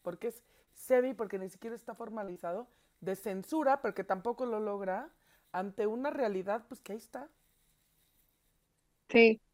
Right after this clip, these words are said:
Speaker 2: y de hecho sí hay, este, censura, o sea, sí hubo como movimientos, tal vez hace mucho, pero sí hubo movimientos legales en Puerto Rico como por censurarlo,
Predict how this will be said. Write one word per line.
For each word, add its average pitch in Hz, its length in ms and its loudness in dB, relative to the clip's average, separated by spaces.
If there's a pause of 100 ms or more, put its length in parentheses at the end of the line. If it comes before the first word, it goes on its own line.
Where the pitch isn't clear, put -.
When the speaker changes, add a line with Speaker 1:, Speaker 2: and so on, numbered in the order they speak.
(240)
Speaker 2:
y 254 80 12
de 254 100 12
hecho 294 220 10
sí 294 260 10
hay, 262 420 12 (340)
este, - 720 4
censura, 226 600 12
o 233 60 6
sea, 226 180 8
sí 220 240 6
hubo 247 220 10
como 254 240 2
movimientos, 202 760 8
tal 240 140 12
vez 269 120 12
hace 285 180 10
mucho, 262 320 8
pero 208 240 10
sí 202 380 8
hubo 226 400 8 (360)
movimientos 233 500 4
legales 240 400 8
en 240 160 -2
Puerto 214 380 2
Rico 208 320 4
como 226 280 2
por 208 200 6
censurarlo, 208 720 10